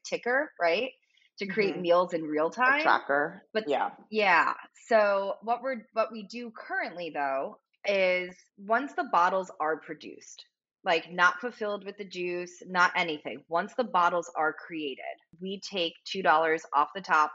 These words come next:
Speaker 1: So we work with Feeding America. It's ten cents a meal. There's tw-, one, about twenty shots in every bottle. So it's two dollars a bottle, right?
Speaker 2: So
Speaker 1: That
Speaker 2: at that
Speaker 1: goes
Speaker 2: point,
Speaker 1: back.
Speaker 2: it becomes a math problem.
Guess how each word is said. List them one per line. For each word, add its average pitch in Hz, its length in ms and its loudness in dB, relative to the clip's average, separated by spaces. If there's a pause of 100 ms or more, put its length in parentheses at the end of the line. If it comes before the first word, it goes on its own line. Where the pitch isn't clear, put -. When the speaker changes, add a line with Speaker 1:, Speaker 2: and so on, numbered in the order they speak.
(140)
Speaker 1:
So 156 400 0 (560)
we 196 180 -8
work 180 220 -2
with 202 100 -6
Feeding 190 300 -12
America. 156 580 0 (580)
It's 170 420 0
ten 175 240 -10
cents 185 260 -10
a 269 40 -4
meal. 175 400 -8 (360)
There's 180 240 -4
tw-, - 140 -20 (120)
one, 180 240 -2
about 175 240 -2
twenty 208 280 -10
shots - 360 -6
in 190 60 -14
every 175 200 -6
bottle. 151 520 -2 (240)
So 175 680 4
it's - 240 -16
two - 140 -20
dollars 143 320 -8
a 262 40 -10
bottle, 175 480 -8 (360)
right? 147 240 -4
Speaker 2:
So 180 60 2
Speaker 1:
That 170 100 6
Speaker 2:
at - 40 -2
that 160 160 8
Speaker 1:
goes 170 100 4
Speaker 2:
point, 143 80 2
Speaker 1:
back. 180 100 8
Speaker 2:
it 175 40 4
becomes 185 260 2
a 190 40 2
math 160 300 4
problem. 139 460 4